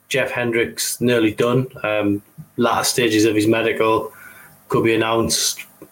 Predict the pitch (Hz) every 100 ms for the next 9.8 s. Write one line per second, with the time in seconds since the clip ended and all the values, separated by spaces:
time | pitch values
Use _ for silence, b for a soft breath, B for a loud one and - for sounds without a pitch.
0 | - 113 110 104 110 107 107 104 107 -
1 | - - - 87 - 117 104 117 107 -
2 | 113 107 107 110 117 117 - 104 113 113
3 | - 107 113 120 113 107 123 127 - -
4 | B B B B 110 107 107 107 107 104
5 | - - 131 127 - 120 113 113 117 110
6 | 113 113 117 117 110 - 127 113 117 -
7 | - 117 117 117 117 135 123 123 117 120
8 | 120 - 113 - 120 117 117 117 113 113
9 | 117 123 101 101 120 117 113 -